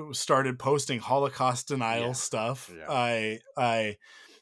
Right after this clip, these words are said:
Speaker 1: and then, and then when she was called out on it, um, I, she doubled down.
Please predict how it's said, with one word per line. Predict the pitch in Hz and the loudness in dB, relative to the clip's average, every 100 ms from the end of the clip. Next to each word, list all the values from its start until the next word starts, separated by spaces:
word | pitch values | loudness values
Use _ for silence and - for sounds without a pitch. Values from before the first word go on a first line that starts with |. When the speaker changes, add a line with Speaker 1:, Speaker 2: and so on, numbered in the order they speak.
| _ _ - | _ _ 6
Speaker 1:
and | 165 175 | 8 8
then, | 190 180 160 | 6 6 6
and | 190 | 10
then | 208 208 | 10 10
when | 208 | 6
she | - 202 | 4 2
was | 180 - | 0 0
called | - 185 165 | 2 2 4
out | 202 190 104 | 4 2 -4
on | 92 92 | -8 -6
it, | 165 - - _ _ _ _ _ _ - | -8 -8 -18 _ _ _ _ _ _ -2
um, | 147 139 131 127 117 110 _ _ _ _ - - | 4 6 4 2 -4 -6 _ _ _ _ -12 0
I, | 139 135 123 120 113 113 _ _ _ _ _ _ _ _ _ - | 4 6 4 2 -2 -8 _ _ _ _ _ _ _ _ _ -6
she | - - - 175 170 156 127 - | -2 0 2 2 0 -2 -4 2
doubled | 143 143 143 123 | 2 4 2 0
down. | 110 95 - 123 | -6 -6 -12 -20